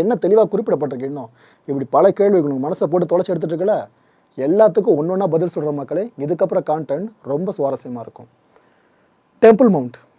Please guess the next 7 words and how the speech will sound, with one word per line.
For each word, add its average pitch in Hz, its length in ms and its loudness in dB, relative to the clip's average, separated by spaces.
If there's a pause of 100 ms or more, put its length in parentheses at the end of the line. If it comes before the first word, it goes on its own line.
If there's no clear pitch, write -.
(300)
அது 151 240 0
இருக்க 220 200 4
இடம் 190 140 4
கண்டிப்பா 180 240 2
உங்களுக்கு 185 200 0
தெரிஞ்சிருக்கும், 185 440 0 (300)
ஜெருசலேம். 139 420 2